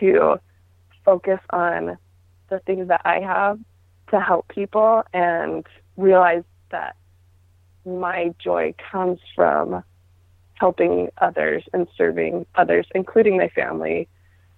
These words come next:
Um, and, and that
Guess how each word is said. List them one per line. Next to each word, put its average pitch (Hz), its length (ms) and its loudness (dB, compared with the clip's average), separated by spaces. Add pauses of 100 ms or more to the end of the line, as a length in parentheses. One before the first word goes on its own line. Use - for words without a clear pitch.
(140)
Um, 175 420 0 (880)
and, 170 600 -2 (1160)
and 170 360 -2 (120)
that 156 280 2